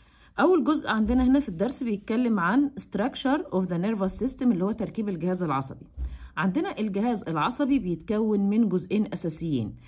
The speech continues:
حاجة اسمها Central Nervous System اللي هو الجهاز العصبي المركزي، و Peripheral Nervous System اللي هو الجهاز العصبي الطرفي. طيب، ال Central Nervous System اللي هو موضوع درسنا النهاردة بيتكون من إيه؟ بيتكون من برين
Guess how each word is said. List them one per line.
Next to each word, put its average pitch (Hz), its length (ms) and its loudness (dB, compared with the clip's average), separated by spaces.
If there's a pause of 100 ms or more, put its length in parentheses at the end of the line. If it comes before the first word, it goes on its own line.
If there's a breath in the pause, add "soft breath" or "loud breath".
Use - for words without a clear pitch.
(260 loud breath)
حاجة 214 240 0
اسمها 196 300 2
Central 180 680 2
Nervous 180 400 -2
System 208 280 -2
اللي 147 220 0
هو 185 100 2
الجهاز 185 360 0
العصبي 185 360 -2
المركزي، 247 680 0 (520 loud breath)
و 175 180 0
Peripheral 180 640 0
Nervous 170 480 -2
System 294 200 -4
اللي 185 280 0
هو 214 120 0
الجهاز 170 440 -2
العصبي 156 640 -2
الطرفي. 185 500 -2 (720 soft breath)
طيب، 190 160 4
ال 208 60 2
Central 311 540 2
Nervous 254 340 2
System 196 400 0 (120)
اللي 175 160 0
هو 247 60 4
موضوع 247 320 4
درسنا 214 380 0
النهاردة 180 380 0
بيتكون 190 480 2
من 175 160 2
إيه؟ 160 300 -4 (360 loud breath)
بيتكون 185 480 2
من 170 220 0
برين 180 400 2